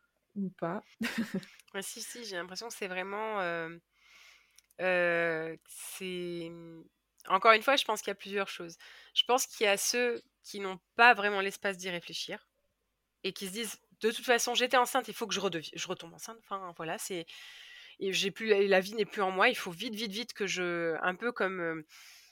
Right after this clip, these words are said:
Speaker 2: comme s'il y avait une boulimie, quoi, un peu de vie, quoi. Il faut que cette vie, elle revienne, absolument, euh, voilà, c'est, c'est, c'est, c'est pas vi-, vivable autrement. Je pense qu'il y a, voilà, que c'est, peut-être, enfin, moi, je m'ai, moi, je me suis mise un peu dans cette catégorie-là, j'aurais voulu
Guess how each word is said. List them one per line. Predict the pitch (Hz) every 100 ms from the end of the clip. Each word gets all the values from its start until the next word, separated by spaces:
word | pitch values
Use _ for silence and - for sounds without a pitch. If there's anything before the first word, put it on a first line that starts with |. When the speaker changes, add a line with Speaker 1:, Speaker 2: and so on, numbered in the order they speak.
| _ _ -
Speaker 2:
comme | 190
s'il | 190 214
y |
avait | 196
une | 196
boulimie, | 185 214 214 254 247
quoi, | - 175
un | 175
peu | 214 196
de | 170
vie, | 170 226 214
quoi. | -
Il | 160
faut | -
que | 180
cette | 190
vie, | 180 240
elle | 180
revienne, | 226 226 208 160 165 -
absolument, | 180 185 - 208 202 196 220 247 226 185
euh, | 165 - 165 165
voilà, | 196 170 -
c'est, | - - 175 165 160
c'est, | - 156 -
c'est, | - 156
c'est | - - -
pas | 208
vi-, | 180 170 160 165 160 165
vivable | 156 190 208 214 226 196 160 _ _ _
autrement. | 185 - 185 156 - - - - - - - _
Je | -
pense | - 226
qu'il | 233
y |
a, | 202
voilà, | 208 170 160
que | - 180
c'est, | 170 - - - 190 185 -
peut-être, | 196 185
enfin, | 175 185
moi, | 240
je | 208
m'ai, | 208 - -
moi, | 202 233
je | 220
me |
suis | 208 -
mise | 220
un | 208
peu | 247
dans | 220
cette | 226 208
catégorie-là, | 208 214 190 202 233
j'aurais | 262 202 185
voulu | 180 214 254 269